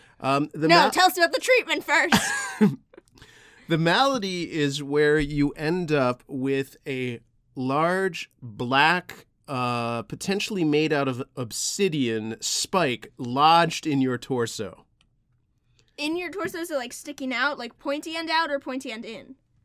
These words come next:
Speaker 1: Uh, pointy end in. Sometimes it goes all the way through and shoots out the other side.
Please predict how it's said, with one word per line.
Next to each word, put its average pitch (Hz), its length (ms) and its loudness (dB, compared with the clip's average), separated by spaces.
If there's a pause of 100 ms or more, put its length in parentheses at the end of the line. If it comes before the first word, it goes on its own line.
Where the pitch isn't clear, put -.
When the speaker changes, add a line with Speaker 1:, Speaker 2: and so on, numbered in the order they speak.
(140)
Speaker 1:
Uh, 147 200 4
pointy 233 480 2
end 185 180 2
in. 135 420 2
Sometimes 208 520 0
it 185 120 0
goes 156 260 2
all 160 300 2
the 156 100 0
way 135 140 4
through 131 400 -2
and 107 100 -4
shoots 131 340 -2
out 117 200 -4
the 113 100 -4
other 104 180 -4
side. 92 520 -10